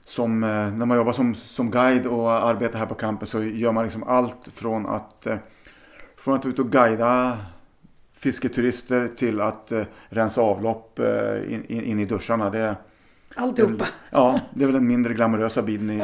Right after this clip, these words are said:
Speaker 1: biten i ett fiskeguides, eh, arbete då.
Speaker 2: Hur gammal var du då när du, när du kom hit?
Speaker 1: Eh, tjugosju, tror jag. Tjugosju eller tjugoåtta.
Speaker 2: Tjugosju, tjugoåtta.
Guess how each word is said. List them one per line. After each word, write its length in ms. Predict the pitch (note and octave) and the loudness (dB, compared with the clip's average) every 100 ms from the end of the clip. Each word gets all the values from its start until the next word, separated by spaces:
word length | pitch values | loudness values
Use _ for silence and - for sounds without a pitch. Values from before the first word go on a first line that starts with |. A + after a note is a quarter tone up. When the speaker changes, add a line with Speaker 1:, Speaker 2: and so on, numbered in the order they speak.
| G#2 | -4
Speaker 1:
biten 280 | A2 G#2 A2 | -6 -6 -4
i 40 | G#2 | -4
ett 120 | - | -4
fiskeguides, 920 | A2+ D4+ - - - G#2+ F3 - - | -6 -4 -6 -6 -4 -4 -4 -6 -8
eh, 120 | A2 - - - - A#3+ - - - - G#3 | -8 -10 -18 -20 -10 -8 -8 -16 -20 -14 -4
arbete 360 | B3 B3 A#3 - | 0 2 2 2
då. 140 | G2 E2+ | 0 0
Speaker 2:
Hur 100 | C#4 | 2
gammal 320 | D4 D4 C#4+ | 4 4 4
var 120 | C#4 | 4
du 60 | C#4 | 4
då 180 | D#4 C4 | 2 0
när 180 | A#3+ | 0
du, 160 | A#3+ A#3 B3+ A#3+ A#3 - - - A#3 | 0 0 -2 -10 -14 -18 -20 -10 -4
när 80 | |
du 60 | A#3 | -2
kom 160 | A#3+ B3+ | 0 0
hit? 380 | A3+ - - - | 0 -2 -18 -14
Speaker 1:
Eh, 720 | B2+ A2+ A2 A2 A2 A2 G#2+ G2+ | -4 0 2 2 2 0 0 -4
tjugosju, 2000 | - - - - B2+ B2 A#2+ A#2 G#2+ A#2+ A#2 A#2 B2 A#2 A#2 A#2 A2+ - - C#4 | -6 -10 -10 -6 -2 -2 -2 -4 -2 -2 0 -2 -2 -2 -4 -4 -8 -4 -2 -2
tror 200 | - G#2+ | -4 -4
jag. 160 | G#2 G2 | -4 -4
Tjugosju 300 | C#3+ D#3 D3+ | -4 2 2
eller 100 | C3 | 2
tjugoåtta. 420 | G#2 - - - | -4 -8 -8 -4
Speaker 2:
Tjugosju, 300 | A#3+ A#3+ G#3+ | 0 0 0
tjugoåtta. 360 | G#3+ F#3+ - | -2 -4 -8